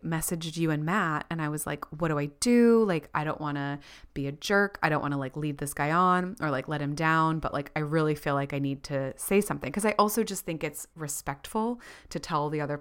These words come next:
and, like, it's just communication. Um, and if, and if the other person takes it bad, that's on them. Like,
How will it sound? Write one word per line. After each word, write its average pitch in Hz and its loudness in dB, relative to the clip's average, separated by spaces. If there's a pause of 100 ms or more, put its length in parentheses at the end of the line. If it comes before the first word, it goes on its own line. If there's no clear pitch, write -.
and, 170 0
like, 156 -2
it's 147 -4
just - -8
communication. 165 -2 (560)
Um, 151 -4 (640)
and 254 8
if, 269 4
and 262 6
if 277 4
the 285 6
other 320 6
person 320 0
takes 240 0
it - -2
bad, 196 2
that's 254 -2
on 330 2
them. 185 0
Like, 175 2